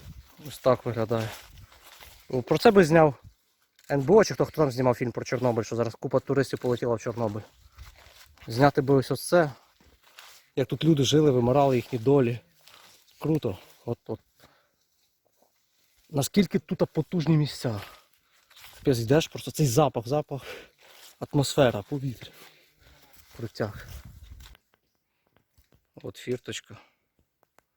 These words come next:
І там хата на подвір'ї. Ось тут сорок років назад молодиця з Очерниць поверталася,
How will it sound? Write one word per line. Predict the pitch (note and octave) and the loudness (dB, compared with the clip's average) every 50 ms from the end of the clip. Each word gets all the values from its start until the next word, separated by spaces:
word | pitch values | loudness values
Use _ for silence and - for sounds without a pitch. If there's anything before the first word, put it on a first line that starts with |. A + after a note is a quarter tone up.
| _ _ _ _ _ _ _ _ _ _ _ _ _ _ _ _ _ _ _ _ _ _ _ _ _ | _ _ _ _ _ _ _ _ _ _ _ _ _ _ _ _ _ _ _ _ _ _ _ _ _
І | _ _ | _ _
там | - E3+ A2 G#2+ A2 - | -16 -16 -14 -16 -18 -18
хата | - - A2+ G#2+ G2 - G2 - - _ _ _ _ _ _ _ _ _ _ | -12 -8 -6 -6 -6 -8 -14 -20 -20 _ _ _ _ _ _ _ _ _ _
на | A#2 | -20
подвір'ї. | G#2+ - - A2 G#2+ G#2+ G#2 G#2 G#2 G#2 - - _ - - - - _ - - - - _ _ _ _ _ _ _ _ _ _ _ - | -20 -20 -20 -16 -14 -10 -10 -10 -12 -12 -18 -20 _ -6 -6 -6 -6 _ -20 -20 -20 -20 _ _ _ _ _ _ _ _ _ _ _ -14
Ось | - - A#2+ A#2+ A2+ - | -8 -4 -4 -4 -4 -4
тут | - D3 C#3 - | -4 -4 -4 0
сорок | - C3 A#2+ A#2+ - - | 2 2 2 2 2 0
років | B2+ A#2 - B2+ | -4 -2 -2 0
назад | B2 A#2+ A#2+ B2 - | 0 0 0 0 -2
молодиця | B2+ A#2 A2 A2 A2+ A2 A#2+ A2+ - A2 | 0 0 0 0 0 0 0 0 0 -4
з | A2 | -4
Очерниць | G2+ - - A2 A2+ A#2 A#2 - | -4 -4 -4 -2 -2 -2 -2 -4
поверталася, | - - A2 G#2 G2+ - - - B2+ B2+ B2 A2+ - - A2+ | -4 -4 -2 -2 -2 -2 0 2 4 4 4 2 0 -4 -10